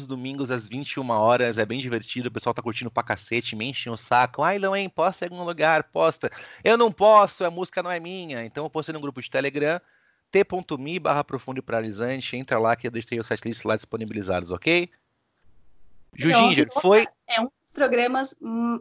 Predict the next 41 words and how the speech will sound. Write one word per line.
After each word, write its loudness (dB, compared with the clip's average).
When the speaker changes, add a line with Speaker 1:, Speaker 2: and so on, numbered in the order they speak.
Speaker 2:
que -20
tem -10
maior 4
audiência -4
do -6
Joaquim. -4
É 6
o 4
teu, 2
é 6
o 2
Metal -4
Bridges -4
e -10
são -4
as 0
entrevistas. -4
Então, -2
olha, -2
se 2
você 4
quer 6
acessar 4
a 4
rádio, 2
é -4
shockwave -2
rádio 0
ponto -14
com -16
ponto -14
B -8
R, -4
tá -2
lá 4
também, -2
tem -4
os -6
links, -4
tem -8
tudo, -4